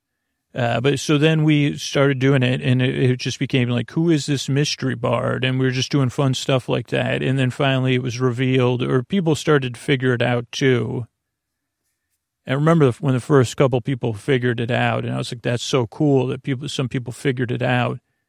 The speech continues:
And then it was like, "Oh, okay." But then it just kinda stuck that he would be the mystery bard, and that's just so fun to me. Much like Chris Posty Posterson or, uh,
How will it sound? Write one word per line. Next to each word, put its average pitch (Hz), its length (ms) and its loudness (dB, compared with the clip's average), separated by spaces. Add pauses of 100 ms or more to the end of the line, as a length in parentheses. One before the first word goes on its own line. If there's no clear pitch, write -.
(840)
And 147 140 0
then 160 80 4
it 165 40 4
was 147 180 2
like, 135 200 2
"Oh, 190 280 6
okay." 123 440 -2
But 139 160 -4
then 190 140 2
it 170 100 -2
just - 220 -4
kinda 147 180 -2
stuck - 580 0
that 131 160 0
he 135 100 2
would 131 120 0
be 131 120 2
the 123 100 0
mystery 131 460 0
bard, 120 400 -4
and 139 200 2
that's 139 180 0
just 143 200 -2
so 139 160 2
fun 143 300 0
to 123 80 0
me. 123 560 2 (1080)
Much 139 280 -2
like 143 180 4
Chris - 300 -2
Posty 135 440 2
Posterson 135 1160 0
or, 123 520 0
uh, 123 300 0